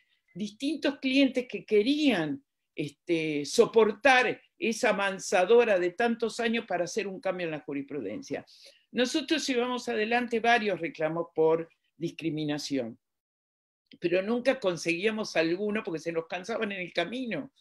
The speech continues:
Eh, eh, reclamar, eh, ya empezamos en el noventa y ocho, reclamar por la, por la ley antidiscriminatoria nuestra, o reclamar por un artículo cuarenta y siete, que los que hacen colectivo de la veintitrés quinientos cincuenta y uno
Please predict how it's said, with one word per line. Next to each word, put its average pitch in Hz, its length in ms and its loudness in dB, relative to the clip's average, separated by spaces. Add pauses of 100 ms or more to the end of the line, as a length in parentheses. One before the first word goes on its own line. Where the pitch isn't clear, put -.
(480)
Eh, 170 140 2
eh, 165 240 -2 (140)
reclamar, 208 640 2
eh, 240 160 8
ya - 120 -2
empezamos 226 560 -2
en 202 120 -4
el 175 120 -4
noventa 170 460 2
y 208 140 4
ocho, 226 440 6 (300)
reclamar 185 640 2
por 202 180 2
la, 165 360 2 (200)
por 180 160 6
la 180 160 6
ley 202 360 4
antidiscriminatoria 175 1120 -2
nuestra, 180 560 0
o 160 60 2
reclamar 160 560 -2
por 175 160 0
un 185 120 -4
artículo 175 520 -2
cuarenta 151 360 0
y 147 80 -2
siete, 220 460 0
que 143 60 -4
los 139 160 -4
que 156 100 -2
hacen 165 260 -4
colectivo 160 600 -2
de 135 80 -2
la 135 80 0
veintitrés 139 480 -6
quinientos 160 380 -8
cincuenta 139 360 -6
y 156 40 -6
uno 175 300 -4